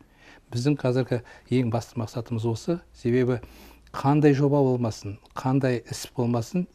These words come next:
елді мекендерде істеп жатқан, ауда-, ауыл, аудандарда атқарылып жатқан жұмыстардың барлығы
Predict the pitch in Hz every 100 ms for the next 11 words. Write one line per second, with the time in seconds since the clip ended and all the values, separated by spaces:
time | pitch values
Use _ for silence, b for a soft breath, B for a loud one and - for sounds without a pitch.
0 | - 127 120 110 117 117 117 113 104 -
1 | 110 107 - 110 117 131 127 - 120 131
2 | 123 - 127 127 123 120 120 120 - -
3 | 120 113 113 - 113 110 113 - 147 -
4 | - - - - - 123 123 107 117 123
5 | 147 160